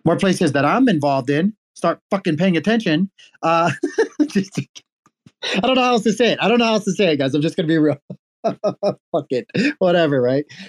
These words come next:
Um, no, absolutely. I fucking, I love it, man. I feel like every single day I see a new announcement from both of you guys, from Jackal and from you, uh, or from your guys' teams, respective teams. I, I'm sorry.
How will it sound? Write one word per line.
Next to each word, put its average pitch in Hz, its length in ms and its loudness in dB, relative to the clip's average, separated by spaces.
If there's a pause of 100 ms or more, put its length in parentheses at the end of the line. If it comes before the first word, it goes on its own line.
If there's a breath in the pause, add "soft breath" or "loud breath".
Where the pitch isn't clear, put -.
(120 loud breath)
Um, 170 560 2
no, 160 380 0
absolutely. 160 680 0
I 156 200 -4 (120)
fucking, 175 420 -2
I 151 80 0
love 156 300 4
it, 156 120 0
man. 139 200 2
I 175 80 0
feel 226 180 2
like 240 220 0 (400)
every 208 320 2
single 196 380 2
day 139 480 0 (380)
I 151 100 -2
see 175 220 0
a 165 60 2
new 165 260 4
announcement 147 540 0
from 185 120 0
both 220 260 0
of 180 80 0
you 139 80 0
guys, 113 220 -2
from 160 180 -2
Jackal 170 640 0
and 135 100 -2
from 139 180 -2
you, 175 400 2 (300)
uh, 151 300 2
or 147 140 0
from 151 160 0
your 151 80 2
guys' 139 360 -2
teams, 160 280 2
respective 151 340 -2
teams. 151 260 2
I, 135 160 0
I'm 135 80 0
sorry. 127 420 2